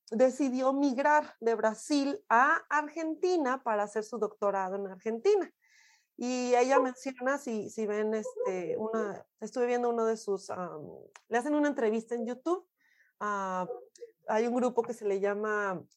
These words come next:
Las de Sistemas, que, que le hacen una entrevista a Fran para conocer más sobre su carrera como científica y los problemas a los que se ha enfrentado como mujer trans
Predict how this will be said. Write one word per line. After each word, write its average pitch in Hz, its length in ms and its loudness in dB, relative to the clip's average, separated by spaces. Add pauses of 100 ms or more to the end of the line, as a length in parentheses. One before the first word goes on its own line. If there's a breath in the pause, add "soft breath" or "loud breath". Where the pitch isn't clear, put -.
(140)
Las 190 800 0 (440)
de 202 160 2
Sistemas, 240 920 -4 (840)
que, 196 760 2
que 196 400 0
le 196 120 2
hacen 240 240 0
una 247 140 0
entrevista 262 480 0
a 311 60 0
Fran 349 480 4
para 196 340 2
conocer 208 340 -2
más 233 220 4
sobre 214 240 -2
su 208 140 -8
carrera 208 580 0
como 202 220 -6
científica 285 640 0
y 208 260 -2
los 190 200 -4
problemas 208 460 -6
a 220 60 -6
los 185 140 -8
que 196 100 -14
se 185 140 -10
ha 180 200 -2
enfrentado 214 760 0
como 202 280 -6
mujer 196 460 -6
trans 277 600 0